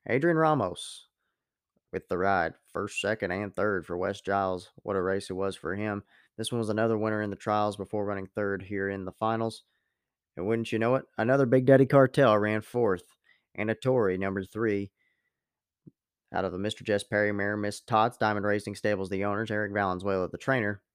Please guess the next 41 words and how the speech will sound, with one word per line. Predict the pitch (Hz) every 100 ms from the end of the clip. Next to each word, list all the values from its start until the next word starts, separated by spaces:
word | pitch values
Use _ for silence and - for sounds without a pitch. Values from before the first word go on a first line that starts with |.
| _
Jimmy | - 113
Coates | 107 123 110 -
out | 101
of | 98
the |
ride. | 98 104 92 - _ _ _ _ _ _ _ _ _ _ _ _ _ _ _ _ _ _ _ -
Another | 92 101
one | 107 101
with | 101
only | 104 101
two | 107 104
starts, | - 107 104
second | - 117 123 -
in | 120
the | 113
trials | 101 123 113 113
before | 107 117 110
running | 107 104
fourth | - 110 110
here | 107
in | 104
this | 107 -
one | 110
will |
be, | 101 98 - - _ -
will | 113
be | 139 127
a |
maiden | 117 123 113 107
here, | 107 107 104 _ _ _ _ -
bred | 113 110
by | 104
M | 104 113
J | 104 95 90 -
Farms, | 113 92 55 67 - _
forty-three | 113 104 101 98
hundred | 95 90
in | 90
earnings | 104 95 92 - _ _ _ -
for | 76
Anatori. | 85 80 101 90 57